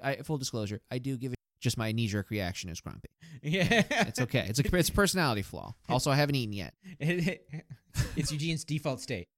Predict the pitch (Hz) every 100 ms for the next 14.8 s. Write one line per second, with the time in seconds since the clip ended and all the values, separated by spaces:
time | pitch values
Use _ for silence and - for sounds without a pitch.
0 | - 117 160 135 123 - 82 90 110 101
1 | 104 - - 175 170 180 180 240 180 _
2 | _ - 151 139 117 110 - _ - _
3 | _ - - 170 151 143 - _ - 156
4 | 135 - 127 120 107 92 - - - -
5 | - 185 170 90 _ - - 233 208 185
6 | 202 175 135 131 113 - 127 123 - 151
7 | 123 180 151 135 131 123 131 110 92 85
8 | - - 120 117 110 - 135 127 139 123
9 | 120 _ 104 104 101 95 - _ 120 -
10 | 135 123 110 117 110 117 120 131 127 131
11 | 107 117 98 - 95 90 87 90 85 95
12 | 85 - - - 127 123 92 85 - 69
13 | 50 50 - - 139 139 151 143 143 147
14 | 143 131 139 - 139 117 -